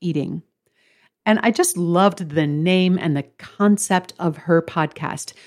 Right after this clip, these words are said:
which is that fitness is not just another chore that we're supposed to do, like taking out the garbage. It's a gateway to more freedom. And I was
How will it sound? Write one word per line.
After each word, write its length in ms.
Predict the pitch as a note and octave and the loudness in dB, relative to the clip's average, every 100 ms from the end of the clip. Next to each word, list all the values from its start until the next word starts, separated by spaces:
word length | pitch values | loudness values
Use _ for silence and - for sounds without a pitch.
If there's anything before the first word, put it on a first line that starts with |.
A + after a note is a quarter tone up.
| _ - | _ 0
which 220 | A3+ B3+ | 2 6
is 220 | B3 G#3+ | 4 4
that 340 | A3+ A3 - _ | 2 2 -2 _
fitness 380 | - C4+ B3 - | -2 2 2 2
is 140 | A3 | 2
not 220 | G#3+ - | 2 0
just 180 | A#3 - | -2 2
another 320 | A3 G#3+ A3 | 2 4 2
chore 720 | A3 - - A#3 A#3 F3 D#3 | 0 -10 -8 0 4 4 2
that 180 | D#3+ - | 0 -2
we're 60 | E3 | -4
supposed 560 | - - G3+ G3 - | -6 -4 -2 -2 -2
to 80 | - | -8
do, 480 | D3+ G3+ G3 C#3+ F3+ - - _ | 0 4 6 4 2 -2 -20 _
like 300 | F3+ F3+ - - | 0 0 -6 -6
taking 320 | G3+ F#3 F#3 | -4 0 0
out 140 | E3+ | 0
the 60 | D3+ | -2
garbage. 640 | C3+ F3+ A3 D#3 D3 - - _ _ _ _ _ | 0 2 4 2 -2 -6 -16 _ _ _ _ _
It's 200 | B3 - | -2 2
a 220 | A#3+ E3+ - | 0 -2 -2
gateway 680 | A3+ B3 G3+ A3+ A3+ F#3 D3+ | 2 2 0 0 2 4 2
to 240 | - A3 | -2 0
more 420 | F#3+ F#3 G3 G#3 G3+ | 2 2 2 2 -2
freedom. 840 | - _ G3+ A3+ G3+ D#3+ A#2 - _ _ _ _ _ _ _ _ | -8 _ -2 0 2 0 -4 -12 _ _ _ _ _ _ _ _
And 220 | A#3+ A#3+ | 2 4
I 60 | A#3 | 6
was 180 | B3+ | 6